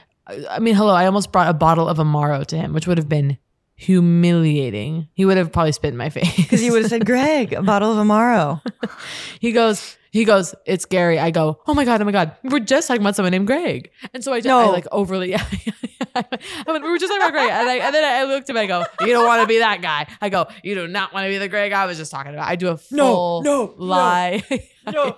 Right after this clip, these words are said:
Speaker 2: no, like, you were just like, let, you keep talking 'cause you're waiting for your heart rate to go down, so you just keep telling a story.
Speaker 1: <laughs>
Speaker 2: You're like, "I need to keep talking 'cause I, like, I, my face is plastered and it's, you know what I mean? Oh, Jesus, you're, no, you're lucky you're not Greg. You're not, you're lucky you're not
Speaker 1: Yo,
Speaker 2: Greg.
Speaker 1: you
Speaker 2: Believe
Speaker 1: want
Speaker 2: me."
Speaker 1: me <laughs> to, oh my God.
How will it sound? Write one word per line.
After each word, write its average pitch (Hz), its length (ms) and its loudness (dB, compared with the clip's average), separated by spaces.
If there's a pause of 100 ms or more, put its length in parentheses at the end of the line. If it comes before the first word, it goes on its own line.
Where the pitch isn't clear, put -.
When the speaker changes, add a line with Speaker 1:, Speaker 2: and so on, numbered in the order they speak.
(160)
Speaker 2:
no, 294 160 -4
like, 262 200 -6
you 254 80 -14
were 254 100 -10
just 262 160 -10
like, 262 140 0
let, 220 180 -2
you 240 160 -6
keep 294 220 -6
talking 240 400 -2
'cause 233 120 -6
you're 220 120 -6
waiting 214 240 -2
for 196 80 -12
your 180 120 -2
heart 185 220 -2
rate 208 140 -4
to 226 80 -12
go 226 100 -2
down, 220 300 -2
so - 100 -12
you 202 80 -6
just 196 140 -8
keep 202 140 -14
telling 180 260 -4
a 180 40 -6
story. 170 460 -4
Speaker 1:
<laughs> - 800 -10
Speaker 2:
You're 240 120 -2
like, 220 140 0
"I 214 60 -2
need 240 100 -2
to 240 60 -6
keep 240 180 -10
talking 208 380 -4
'cause 190 140 -10
I, 185 80 -2
like, 175 260 -6
I, 170 180 -4
my 185 200 -6
face 185 300 -8
is 196 120 -16
plastered 175 540 -6
and 175 100 -6
it's, 156 100 -16 (180)
you 226 80 -6
know 247 120 0
what 190 120 -6
I 226 80 0
mean? 202 100 -4
Oh, 170 40 -14
Jesus, 190 400 -6
you're, 208 100 -2
no, 220 100 0
you're 208 160 0
lucky 226 240 0
you're 214 120 0
not 226 200 0
Greg. 165 280 -6 (100)
You're 220 80 -6
not, 226 240 -2
you're 240 100 0
lucky 233 200 0
you're 233 120 -2
not 214 160 0
Speaker 1:
Yo, 233 80 0
Speaker 2:
Greg. 220 120 0
Speaker 1:
you 247 80 2
Speaker 2:
Believe 269 160 4
Speaker 1:
want 370 260 -4
Speaker 2:
me." 247 60 -6
Speaker 1:
me 277 200 -8
<laughs> - 0 -
to, 262 120 -10
oh - 160 -4
my 240 160 -6
God. - 120 -6